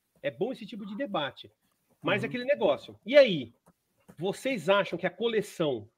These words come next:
Speaker 1: ter essa coleção, ela faz você algo além ou não? Porque eu já vou dar a minha opinião. Eu já vou dar a minha opinião. Eu já não vejo dessa forma. Eu não acho que você precisa ter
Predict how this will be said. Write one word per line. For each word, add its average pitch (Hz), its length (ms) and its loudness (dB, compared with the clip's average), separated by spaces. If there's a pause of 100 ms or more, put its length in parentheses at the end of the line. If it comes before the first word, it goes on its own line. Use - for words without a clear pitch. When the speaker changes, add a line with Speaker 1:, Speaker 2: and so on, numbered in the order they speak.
(120)
Speaker 1:
ter 262 240 6
essa 185 180 -2
coleção, 143 640 -6 (380)
ela 139 200 -2
faz 233 560 2
você 160 520 0
algo 175 400 4
além 156 560 4 (600)
ou 196 200 6
não? 139 500 0 (380)
Porque 170 220 -4
eu 240 220 0
já 254 100 4
vou 247 160 4
dar 247 120 2
a - 40 2
minha 262 160 2
opinião. 285 540 2 (340)
Eu 117 80 -20
já 147 100 -8
vou 156 140 -6
dar 170 280 -4
a - 40 -8
minha 170 120 0
opinião. 175 360 -2 (120)
Eu 233 260 4
já 254 160 2
não 262 140 0
vejo 208 280 -4
dessa 208 240 -6
forma. 101 440 -6 (460)
Eu 190 120 -2
não 220 100 2
acho 202 160 -2
que - 80 -6
você 180 220 0
precisa 170 400 -4 (180)
ter 240 400 4